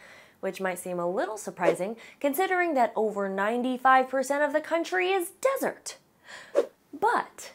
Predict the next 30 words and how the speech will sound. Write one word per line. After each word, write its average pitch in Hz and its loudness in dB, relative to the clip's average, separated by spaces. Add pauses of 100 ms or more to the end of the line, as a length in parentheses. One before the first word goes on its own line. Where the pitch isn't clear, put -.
(380)
in 403 4
between 285 0
the 180 0
expanses 170 -2
of 160 -6
the 160 -6
Sahara 175 -4
Desert 185 -2 (400)
is 254 -4
the 165 0
Nile 240 -8
River. 175 -10 (680)
Now, 185 0
you 180 -4
might 185 4
expect 269 -2
the 220 0
banks 269 0
of 196 -4
this 170 -2
river 170 -4
to 202 -4
be 185 -6
more 233 2
sandy 196 -4
desert, 254 2 (340)
but 294 4
it 320 0
turns 453 -6
out - -6